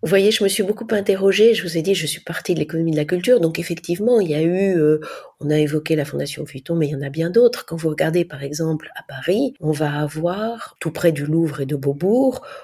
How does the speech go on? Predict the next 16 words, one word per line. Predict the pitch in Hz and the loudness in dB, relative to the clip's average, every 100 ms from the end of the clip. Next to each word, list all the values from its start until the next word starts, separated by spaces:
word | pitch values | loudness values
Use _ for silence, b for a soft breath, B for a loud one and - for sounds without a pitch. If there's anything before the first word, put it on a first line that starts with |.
| B 143 | B -10
la | 139 | -2
magnifique | 147 170 165 - 160 | 2 2 2 -4 -8
Fondation | 143 135 131 - 123 | -6 -4 -4 -4 -6
Cartier | 123 - - 220 | -8 -6 -4 -4
qui | - | -6
va | 127 | -12
ouvrir | 127 135 - | -10 -12 -12
bientôt. | 131 147 220 269 247 175 | -14 0 4 4 4 2
On | 147 139 143 | 0 -2 -2
a, | 156 165 165 147 | -2 -2 -4 -6
euh, | 143 151 B B B B 196 | -8 -8 B B B B -10
euh, | 147 147 143 139 139 135 | -4 0 0 2 2 2
la | 135 | -2
Bourse | 135 123 | -6 -8
du | - | -10
Commerce, | - 135 170 214 240 - - | -8 0 2 4 2 -2 -6